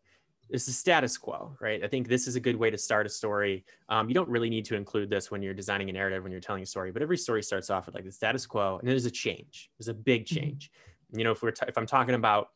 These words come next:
Speaker 1: Zoom as the example, right? It's like, things were going along in business. People were having lots of meetings. Boom, pandemic.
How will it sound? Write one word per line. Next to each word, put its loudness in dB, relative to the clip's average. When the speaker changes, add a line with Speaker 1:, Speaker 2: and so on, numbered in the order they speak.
Speaker 1:
Zoom 8
as 0
the 0
example, -4
right? 2
It's -6
like, -2
things 6
were 2
going 8
along 4
in 2
business. 2
People 2
were 6
having 2
lots 2
of -6
meetings. 2
Boom, 4
pandemic. -2